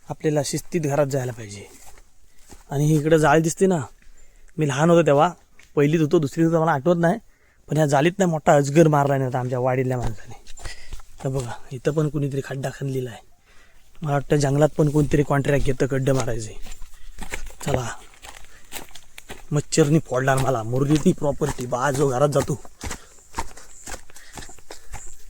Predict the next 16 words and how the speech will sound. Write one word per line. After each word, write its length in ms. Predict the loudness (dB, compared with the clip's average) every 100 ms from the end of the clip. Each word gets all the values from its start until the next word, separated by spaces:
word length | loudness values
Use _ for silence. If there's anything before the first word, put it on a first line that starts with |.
| -8 -8 -6 -6 -4
काय 140 | -2 2
माहिती 220 | 4 2
आहे, 120 | 4
बरेच 220 | 6 6
जण 120 | 6 4
आपलं 260 | 4 0
चॅनल 340 | 2 2 2 2
बघतात, 380 | -2 2 2 2 -6 -14 -14 -14 -14 -12 -12 -4
पण 100 | -2
आपल्या 240 | 0 0 0
चॅनलला 340 | 0 2 2
अजून 160 | 0 -2
कोणी 220 | -4 -4
सबस्क्राईब 460 | -4 -8 -4 -4 -2
करत 200 | -6 -6
नाही. 180 | -10